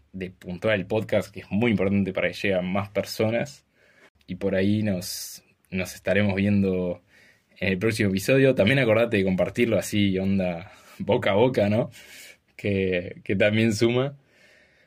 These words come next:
Así que nada, espero que te haya gustado este episodio, que te haya servido, que es lo que siempre,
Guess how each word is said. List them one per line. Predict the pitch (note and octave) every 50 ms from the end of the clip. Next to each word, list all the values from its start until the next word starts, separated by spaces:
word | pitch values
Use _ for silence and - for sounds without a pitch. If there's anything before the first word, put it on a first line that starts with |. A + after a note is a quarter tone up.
| _ _ _ -
Así | G2 G#2 B2+ A#2+
que | G#2+ G#2
nada, | G#2 G2
espero | F#2+ - C3 C3 C3
que | A#2 A2
te | G2 A2
haya | A2+ A2 A#2+ G2+
gustado | F2 - - B2 A#2 A#2 A#2 A2+ A2
este | G#2 G#2 - F#2
episodio, | F2 - - B2 B2 A2+
que | G2+ F#2+
te | F#2+
haya | F#2+ - -
servido, | - - - E2+ - F2+ G2 G#2+ A2 G#2+ G2 F#2+
que | F#2+
es | F#2 F#2+
lo | F#2+
que | F2+ F2+
siempre, | - G2+ F#2+ F2+ F2+ F2+ D#2+ -